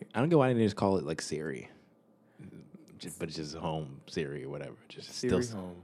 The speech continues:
Speaker 1: Yeah.
Speaker 2: Oh, wait, HomePod? Yeah, HomePod. <laughs> HomePod is not sexy. It's, it's not, though.
Speaker 1: It's, it's not.
Speaker 2: Out of all of their product names, HomePod is, is the least sexy.
Speaker 1: I, I thought Pod was basically phased out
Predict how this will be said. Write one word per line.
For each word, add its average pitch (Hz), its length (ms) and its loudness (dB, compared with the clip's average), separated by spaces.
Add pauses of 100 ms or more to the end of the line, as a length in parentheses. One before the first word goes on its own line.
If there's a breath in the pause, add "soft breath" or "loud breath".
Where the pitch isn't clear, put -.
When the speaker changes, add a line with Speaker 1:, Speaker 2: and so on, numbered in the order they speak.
Speaker 1:
Yeah. 107 280 -2 (880 soft breath)
Speaker 2:
Oh, 147 100 -6
wait, 113 200 -8
HomePod? 139 680 0
Yeah, 95 160 0
HomePod. 123 680 8
<laughs> - 0 -
HomePod 147 380 10
is 113 80 6
not 98 200 2
sexy. - 420 -4
It's, 113 180 4
it's 113 180 4
not, 101 260 0
though. - 320 -4
Speaker 1:
It's, 117 200 -14
it's 120 220 -14
not. 131 400 -10
Speaker 2:
Out 110 180 8
of 110 80 6
all 117 200 12
of 113 120 8
their 110 260 6
product 110 500 4
names, 107 520 -2 (160)
HomePod 101 440 0
is, 92 120 -6 (160)
is 110 220 -6
the 107 80 -4
least 101 280 -6
sexy. - 460 -10
Speaker 1:
I, - 320 -12
I 160 40 2
thought 151 240 2
Pod 127 320 4
was 101 140 4
basically 95 380 2
phased 101 400 -6
out 73 300 -8